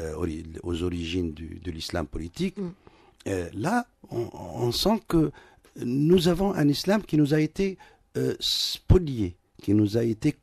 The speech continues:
Speaker 1: confisqué.
Speaker 2: Mhm.
Speaker 1: Celui où, euh, le prophète Mohammed était à la fois un homme inspiré, donc un prophète, à la fois un homme d'État
Speaker 2: Mhm.
Speaker 1: et un très grand penseur.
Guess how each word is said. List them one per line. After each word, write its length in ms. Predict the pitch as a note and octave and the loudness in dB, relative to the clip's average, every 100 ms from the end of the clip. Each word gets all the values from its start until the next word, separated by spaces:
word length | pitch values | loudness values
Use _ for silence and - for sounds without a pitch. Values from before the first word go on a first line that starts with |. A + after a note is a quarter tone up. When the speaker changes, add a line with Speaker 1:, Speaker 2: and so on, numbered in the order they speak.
| _ | _
Speaker 1:
confisqué. 720 | - D#3 - - - - F2 - | -4 -4 -4 -6 -6 -4 -6 -8
Speaker 2:
Mhm. 240 | G3 F#3 F3+ | -12 -10 -10
Speaker 1:
Celui 520 | - A#2 G#2+ C3+ G3+ G#3+ - - - | -2 0 0 -2 -4 -8 -16 -18 -4
où, 340 | C3+ B2 G#2+ G2+ | 0 0 -2 -4
euh, 260 | G2 F#2 | -8 -6
le 140 | F#2 G2 | 0 0
prophète 420 | - - A#2+ - | 0 -8 -10 -8
Mohammed 400 | E2+ B2 F3+ G3 _ - - | -6 -4 -4 -6 _ -20 -6
était 420 | - - C#3 A2+ - - | -4 0 -2 -2 -8 -2
à 100 | G3 | -2
la 100 | G3+ | 0
fois 360 | - C#3+ A2+ - _ _ _ | -4 -6 -8 -12 _ _ _
un 140 | G#2 G#2+ | -2 0
homme 120 | G#2 | 0
inspiré, 600 | F#2 - - G#2 B2+ G3 - _ _ _ - | -2 -4 -6 0 2 2 0 _ _ _ -18
donc 260 | C#2+ - | -18 -16
un 80 | D#2+ | -6
prophète, 640 | - G#2+ - G#3+ - - _ - - - - | -2 0 0 -2 -2 -16 _ -20 -20 -14 -2
à 100 | D#3+ | 0
la 100 | D#3+ | 2
fois 280 | - F3 C3+ | 2 0 0
un 160 | A#2 | 0
homme 180 | A2+ G2 | 0 0
d'État 460 | F2 F2+ F3+ A3 _ - | -4 -2 -4 -4 _ -12
Speaker 2:
Mhm. 200 | F3 F3 - | -8 -10 -10
Speaker 1:
et 160 | - C#3 | -8 -6
un 80 | C#3 - _ - | -6 -10 _ -10
très 300 | E3 E3+ B2 | -6 -6 -6
grand 280 | A2+ C3 E3 - | -10 -8 -10 -10
penseur. 480 | C#3 B2+ D#3+ E3 | -10 -8 -6 -8